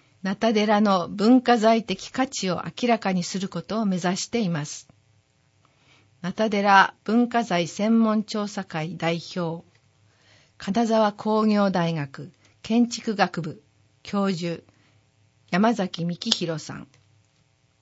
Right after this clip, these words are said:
イベント、ネイキッド夜散歩、石川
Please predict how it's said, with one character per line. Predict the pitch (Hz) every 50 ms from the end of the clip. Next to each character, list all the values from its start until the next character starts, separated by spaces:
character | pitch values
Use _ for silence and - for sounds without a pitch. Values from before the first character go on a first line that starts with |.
| _ _ _ _ _ _ _ _ _ _ _ _ _ _ _ _ _ _ _ _ _ _ _ _ _ _ _ _ _ _ _ _ _ _ _ _ _ _ _
イ | - 220
ベ | 196 220 226 240
ン | 240 233 240 -
ト、 | 208 202 196 - - - _ _ _ _ _ _ _ _ _ _ _ _ _ _ _ _ _ _ _ _ _ _ _ _ -
ネ | 214 247 285 285
イ | 277
キ | - 190 190
ッ | 185 196 190
ド | 175 165 156 139 - - _ -
夜 | 185 190 185 220
散 | 226 - - 208 202 175 156
歩、 | - - 190 185 - - _ _ _ _ _ _ _ _ _ _ _ _ _ _ _ _
石 | 156 - - - -
川 | - 214 196 190 180 160 - -